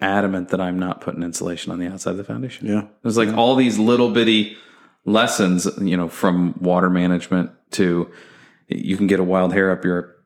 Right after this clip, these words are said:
Speaker 1: butt and decide to do a double stud wall, but you better think about why you're doing it. You know, Steve always says you gotta ask the right question sort of
Speaker 2: Yeah.
Speaker 1: stuff.
Speaker 2: Yeah.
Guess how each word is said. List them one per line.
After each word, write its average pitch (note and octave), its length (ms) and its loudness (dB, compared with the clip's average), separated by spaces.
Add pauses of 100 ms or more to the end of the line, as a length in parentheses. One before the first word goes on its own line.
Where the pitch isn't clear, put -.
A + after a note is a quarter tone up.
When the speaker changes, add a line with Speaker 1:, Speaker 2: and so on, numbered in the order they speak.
Speaker 1:
butt F#2 320 0
and F#2+ 160 -2
decide F#2 320 0
to F#2+ 60 0
do F#2 240 2
a F2 40 -2
double F2+ 280 0
stud F2 280 0
wall, F#2 300 2
but - 240 -6
you E2+ 80 -6
better F2 200 -2
think F2+ 220 -2
about F2+ 280 0
why F#2+ 220 2
you're F2+ 120 2
doing F#2 240 2
it. F#2 180 0
You F#2 120 0
know, F2 220 -2
Steve F2+ 320 0
always F2 180 0
says E2+ 180 -2
you F2 80 -2
gotta E2+ 300 0
ask E2+ 240 -2
the F2+ 80 2
right E2+ 200 0
question F2 460 -2
sort F2 240 0
of G2+ 60 0
Speaker 2:
Yeah. G2 60 -2
Speaker 1:
stuff. E2+ 360 -2
Speaker 2:
Yeah. G2 220 -6